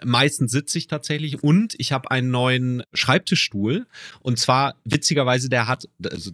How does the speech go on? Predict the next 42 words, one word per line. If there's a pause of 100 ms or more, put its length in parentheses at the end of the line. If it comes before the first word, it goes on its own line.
(320)
die
Marke
heißt
Swapper.
Ich
krieg
da
<laughs>
kein
Geld
für,
aber, (400)
ähm,
vielleicht
hast
du
mal
davon
gehört.
Die
sind (220)
ohne
Lehne. (200)
Also
es
ist
wie
so
ein
Hocker. (560)
Und
wenn
man
sich
raufsitzt,
dann (320)
geht
er
halt (140)
über
so
eine